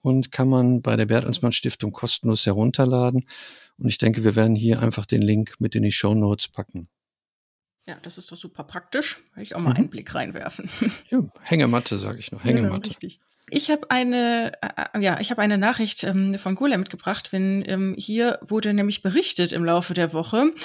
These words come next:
Speaker 2: dass die Aufsichtsbehörden Stichproben ankündigen in Bezug auf den Transfer von Nutzerdaten in die U S A.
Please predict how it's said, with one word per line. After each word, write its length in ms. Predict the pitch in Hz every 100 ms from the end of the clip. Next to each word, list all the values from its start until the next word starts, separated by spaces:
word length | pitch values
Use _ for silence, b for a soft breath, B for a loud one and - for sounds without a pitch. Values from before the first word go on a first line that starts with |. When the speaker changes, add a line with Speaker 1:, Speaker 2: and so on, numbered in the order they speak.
| B B -
Speaker 2:
dass 500 | 220 247 - - -
die 160 | 202 -
Aufsichtsbehörden 1120 | 262 339 185 - - - 180 170 185 208 214
Stichproben 920 | - 311 - - 185 175 180 175 175
ankündigen 800 | - 185 202 220 208 214 226 254
in 240 | - 226 226
Bezug 420 | 220 - 294 -
auf 200 | 226 226
den 160 | 214 220
Transfer 420 | - 196 - 311
von 160 | 311
Nutzerdaten 600 | 226 240 247 208 202 202 -
in 160 | 185
die 100 | 175
U 140 | - 156
S 120 | 151
A. 320 | 123 107 170